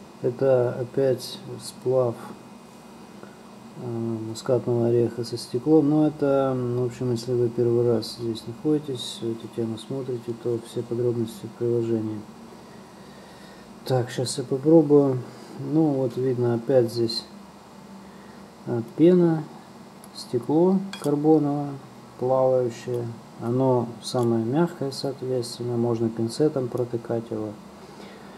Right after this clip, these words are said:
И различные, э, более твёрдые камни.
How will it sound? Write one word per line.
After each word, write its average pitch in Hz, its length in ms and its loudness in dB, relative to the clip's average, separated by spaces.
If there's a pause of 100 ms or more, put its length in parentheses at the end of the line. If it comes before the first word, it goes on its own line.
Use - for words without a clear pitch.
(460)
И 196 1000 10
различные, 143 880 4 (1900)
э, 117 380 4 (220)
более 127 300 6
твёрдые 120 500 4
камни. 165 440 4